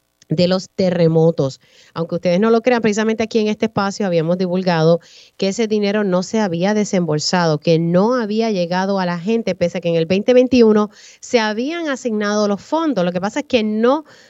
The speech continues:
se han desembolsado a las personas, a los damnificados, pues se ha creado Consur con ese propósito para ver si movemos la cosa y se supone que ya para finales de enero del veinte veintitrés, dos años,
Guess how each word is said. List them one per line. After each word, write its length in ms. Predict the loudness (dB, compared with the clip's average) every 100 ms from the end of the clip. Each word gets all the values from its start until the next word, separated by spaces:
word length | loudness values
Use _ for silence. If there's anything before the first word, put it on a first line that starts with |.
| _
se 220 | -8 -2 0
han 300 | 0 -2 -4
desembolsado 1160 | -4 -2 -2 0 0 -2 -6 -2 0 0 -2
a 220 | -2 -2
las 300 | -2 -4 -6
personas, 680 | -6 -4 -4 -4 -2 0 -2
a 60 | -4
los 160 | -4
damnificados, 720 | -6 -8 -8 -8 -6 -2 0 0
pues 200 | -4 -6
se 60 |
ha 60 | -6
creado 460 | -2 -2 -2 -2
Consur 480 | -2 -4 0 0 0 -6 -18 -20 -4
con 240 | 2 2 2
ese 440 | 0 0 -6 -6 _
propósito 960 | -2 -2 -4 _ 2 2 0 -4 -2 -2
para 200 | -2 -2
ver 100 | -2
si 140 | -2
movemos 400 | -2 0 0 0
la 180 | 0 -2
cosa 300 | -6 -6 -8
y 60 |
se 100 | -10
supone 340 | -10 -4 -2 -2
que 140 | -2
ya 140 | -2 -2
para 200 | -4 -4
finales 380 | -4 -4 -4
de 180 | -2 -2
enero 360 | 0 0 0 0
del 160 | -2
veinte 340 | -2 -4 -2 -2
veintitrés, 800 | -2 -2 -4 0 0 0 -4 -12 _ _ _ _ _ -8
dos 220 | -8 -4
años, 300 | 0 0